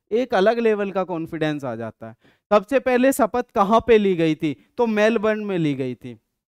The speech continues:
कहाँ पे ली गई थी? मेलबर्न में। उन्नीस सौ छप्पन के में क्या ली गई थी? मेलबर्न। अब एक बार मेरे साथ थोड़ा सा रिवाइज कर लेना, उन्नीस सौ बीस का एंटवर्प में हुआ था। क्या हुआ था? एंटवर्प में हुआ था गेम।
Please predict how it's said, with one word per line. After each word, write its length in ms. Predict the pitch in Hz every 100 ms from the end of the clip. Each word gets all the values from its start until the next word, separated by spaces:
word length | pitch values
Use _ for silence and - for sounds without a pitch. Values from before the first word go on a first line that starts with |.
| _ _ _ _ -
कहाँ 180 | 170 180
पे 140 | 220
ली 160 | 220 220
गई 160 | 220
थी? 160 | 226 262
मेलबर्न 520 | 214 196 208 190 190
में। 100 | 208
उन्नीस 360 | 214 180 180 -
सौ 100 | 196
छप्पन 480 | - 151 - 196
के 140 | 208 208
में 220 | 214 247 - _ -
क्या 220 | 180 185
ली 220 | 196 202
गई 160 | 202 202
थी? 180 | 214 226
मेलबर्न। 380 | 165 135 131 - -
अब 140 | 170
एक 220 | 185 202 196
बार 260 | 175 220
मेरे 340 | 214 175 190 214
साथ 200 | 220 220
थोड़ा 480 | _ - 277 269 233
सा 160 | 226
रिवाइज 400 | 190 170 165 160
कर 140 | - 113
लेना, 360 | 117 147 196 - _ _ -
उन्नीस 460 | 180 226 247 -
सौ 160 | - 269
बीस 420 | 180 185 202 175
का 220 | - 156 - _ _ 175
एंटवर्प 520 | 247 196 208 185 180
में 100 | 180
हुआ 240 | 156 139 113
था। 200 | - 117 _ _ _
क्या 100 | 175
हुआ 220 | 190 214
था? 240 | 214 254 247 _ -
एंटवर्प 540 | 180 220 214 190 190 202
में 160 | 196
हुआ 280 | 190 151 139
था 200 | 156 214
गेम। 380 | 180 147 190